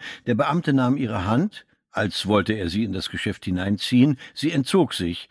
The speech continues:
schlug ihm die flache Hand auf die Stirn. Er senkte den Kopf, als wollte er sich entschuldigen, aber das war, soweit Ismail es aus der Entfernung beurteilen konnte, theatralisch ironisch. Sie schlenderten weiter, und Ismail, ihnen folgend, kam nun selbst an dieser Auslage vorbei und sah,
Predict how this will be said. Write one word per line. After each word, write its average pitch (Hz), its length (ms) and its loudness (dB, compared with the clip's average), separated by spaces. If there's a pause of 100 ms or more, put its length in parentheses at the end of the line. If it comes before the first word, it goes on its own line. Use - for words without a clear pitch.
(160)
schlug 175 340 -2
ihm 131 180 6
die 113 120 -2
flache 117 340 -4
Hand 117 180 -2
auf 104 100 -14
die 98 120 -6
Stirn. 87 420 0 (220)
Er 101 100 -12
senkte 113 320 2
den 90 160 -6
Kopf, - 380 -6
als - 220 -10
wollte 90 240 -8
er 90 100 -12
sich 95 180 -10
entschuldigen, 110 720 2 (460)
aber 113 180 4
das 104 240 0
war, 113 260 4
soweit 113 480 4
Ismail 98 580 -4
es 92 260 -10
aus 92 180 -8
der 85 160 -14
Entfernung 110 640 0
beurteilen 92 580 -6
konnte, 95 320 -6
theatralisch 101 680 -6
ironisch. 110 760 2 (540)
Sie 107 140 -10
schlenderten 143 520 2
weiter, 123 400 4
und 107 280 -2
Ismail, 139 600 4
ihnen 139 300 4
folgend, 123 480 4
kam 127 240 2
nun 143 160 2
selbst 120 460 -2
an 104 100 -6
dieser 90 320 -6
Auslage 90 480 -8
vorbei 92 400 -6
und 87 140 -6
sah, 98 420 0